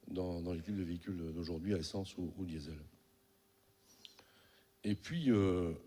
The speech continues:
la chose importante quand même à souligner,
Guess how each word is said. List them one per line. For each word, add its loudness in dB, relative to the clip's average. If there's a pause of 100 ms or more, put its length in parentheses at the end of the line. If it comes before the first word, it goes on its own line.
(1400)
la 2
chose 6
importante 6
quand 6
même 4
à 4
souligner, 2